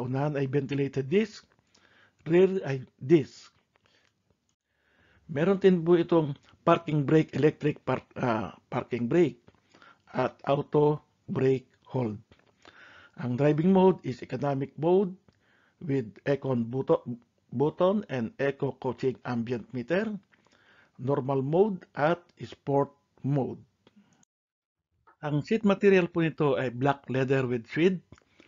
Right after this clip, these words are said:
Front seat, ah, sa driver, eight-way power adjustment. Front passenger,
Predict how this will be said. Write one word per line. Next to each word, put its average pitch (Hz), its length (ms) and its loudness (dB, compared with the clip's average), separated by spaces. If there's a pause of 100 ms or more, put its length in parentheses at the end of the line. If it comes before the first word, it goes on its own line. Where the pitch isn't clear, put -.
(360)
Front 143 320 2
seat, - 400 4
ah, 113 260 -6 (140)
sa 123 80 -6
driver, 151 640 2
eight-way 170 560 0
power 160 560 0
adjustment. 131 640 -4 (640)
Front 147 380 0
passenger, 156 580 -2